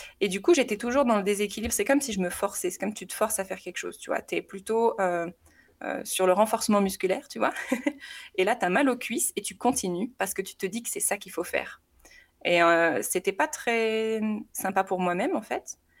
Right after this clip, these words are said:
Donc, être imparfaite au, au quotidien, c'est accepter que j'ai mon histoire, que, hum, dans mon enfance, j'ai pas eu, euh,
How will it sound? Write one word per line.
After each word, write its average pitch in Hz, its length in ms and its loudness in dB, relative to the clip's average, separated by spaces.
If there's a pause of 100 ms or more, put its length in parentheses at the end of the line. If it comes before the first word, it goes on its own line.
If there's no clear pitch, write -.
(340)
Donc, 196 240 2
être 214 180 0
imparfaite 220 500 2
au, 185 240 2
au 185 80 2
quotidien, 196 520 2
c'est - 160 2
accepter 208 500 -2
que 180 800 2
j'ai 185 180 0
mon 180 180 2
histoire, 240 640 0 (1200)
que, 190 580 6
hum, 180 500 -2
dans 190 140 2
mon 185 140 2
enfance, 208 440 -2
j'ai 185 120 0
pas 208 240 0
eu, 226 140 -2
euh, 180 360 2